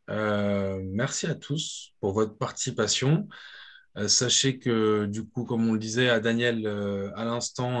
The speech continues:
un, un replay sera disponible bientôt sur notre chaîne YouTube, le temps de le mettre en, le mettre en forme côté communication. Et je vous souhaite à tous une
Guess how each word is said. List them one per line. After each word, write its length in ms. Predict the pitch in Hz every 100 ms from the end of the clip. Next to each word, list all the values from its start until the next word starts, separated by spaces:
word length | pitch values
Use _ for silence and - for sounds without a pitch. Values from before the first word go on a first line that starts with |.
| 107
un, 380 | 101 98 98 101 -
un 220 | 117 113
replay 340 | 110 117 131 131
sera 240 | 127 110
disponible 600 | 104 - 117 113 117 107
bientôt 320 | 101 110 107
sur 180 | 117 -
notre 360 | 104 98 - 98
chaîne 280 | 92 107 101
YouTube, 340 | 98 - 151
le 100 | 120
temps 140 | 107
de 60 | 104
le 80 | 98
mettre 280 | 101 101 95
en, 220 | 92 95 - - - -
le 100 | -
mettre 280 | 107 117 -
en 40 | 104
forme 400 | - 123 151 151
côté 280 | 131 104 113
communication. 680 | 120 110 110 - 127 170 - -
Et 600 | 104 101 95 92 90 90
je 100 | 90
vous 80 | 95
souhaite 320 | - 135 131
à 140 | 98 92 _ -
tous 500 | - 170 160 - -
une 180 | 98